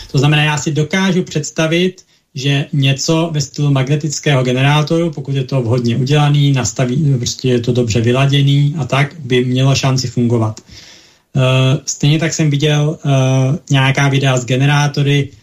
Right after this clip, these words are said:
eh, která fungovala na principu, eh, teďka mi padlo ten správný název, ale jde o to, že prostě,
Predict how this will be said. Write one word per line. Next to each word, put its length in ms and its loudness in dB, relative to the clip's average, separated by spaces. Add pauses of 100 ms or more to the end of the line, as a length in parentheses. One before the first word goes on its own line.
(300)
eh, 560 -2 (340)
která 360 2
fungovala 960 0 (1160)
na 520 0 (140)
principu, 1300 0 (1500)
eh, 580 0 (1500)
teďka 300 -2
mi 200 0
padlo 300 0
ten 180 -2
správný 480 -2
název, 400 0
ale 220 -2
jde 120 0
o 100 0
to, 140 -2
že 120 -2
prostě, 500 -4